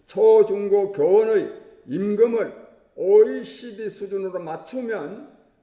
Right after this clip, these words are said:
영유아 보육 교사의 임금 현실화는 물론 대학에도 재적-, 재정 지원을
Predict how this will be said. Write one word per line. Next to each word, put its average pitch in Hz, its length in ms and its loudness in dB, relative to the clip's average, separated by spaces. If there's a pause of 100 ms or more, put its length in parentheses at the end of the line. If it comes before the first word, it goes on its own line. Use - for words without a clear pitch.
(160)
영유아 190 1200 -6
보육 196 640 -4
교사의 180 760 -4
임금 196 460 -8
현실화는 202 680 -10
물론 226 440 -6 (640)
대학에도 196 960 -6 (240)
재적-, - 800 -6
재정 185 460 -6
지원을 175 680 -12